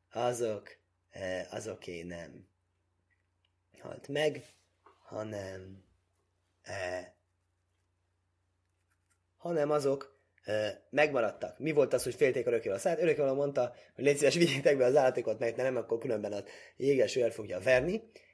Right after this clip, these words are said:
És, és, és, és akkor, ha valaki azt mondja, hogy "Hú, de jó ötlet, nem viszem", akkor az meg van dicsérve. Érdekes. Ha én írtam volna a Tórát, én pont fordítva írtam volna. Én azt mondtam volna, hogy aki nem vitte be, az, az, az elvesztette a maradék józan eszét,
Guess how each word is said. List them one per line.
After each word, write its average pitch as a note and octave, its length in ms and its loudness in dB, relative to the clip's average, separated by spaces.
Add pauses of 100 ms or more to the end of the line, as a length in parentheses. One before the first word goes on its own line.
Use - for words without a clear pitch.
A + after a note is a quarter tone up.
(240)
És, - 200 -8
és, - 240 -8
és, - 200 -12
és - 200 -8
akkor, - 380 -14
ha - 160 -10
valaki C#3+ 340 -4
azt A#2 140 -4
mondja, G2+ 200 -8
hogy - 80 -14 (220)
"Hú, F#3 240 -2
de G3+ 140 8
jó F3+ 140 10
ötlet, D3 320 4 (120)
nem C#3+ 220 2
viszem", B2+ 380 -6 (140)
akkor C3+ 140 -2
az C#3+ 60 0
meg C#3 140 4
van A#2 160 0
dicsérve. - 440 -8
Érdekes. - 420 -6 (160)
Ha - 160 -12
én G#3+ 180 4
írtam D#3+ 280 2
volna C3 140 2
a B2+ 40 -2
Tórát, C3+ 260 2
én C3 140 -6
pont C3+ 200 -2
fordítva G2+ 420 -2
írtam G2 260 -10
volna. G2 240 -12 (220)
Én C#3 120 -4
azt D3 140 -2
mondtam C#3+ 320 0
volna, D3 220 4
hogy D3 140 2
aki C#3+ 160 0
nem A3 180 -2
vitte C3 300 0
be, B2+ 160 2
az, C3 320 -4
az, B2+ 260 -6
az B2+ 180 -8
elvesztette A2+ 600 -4
a G#2+ 200 0
maradék G#2 420 -4
józan G#2+ 320 -2
eszét, D3 480 0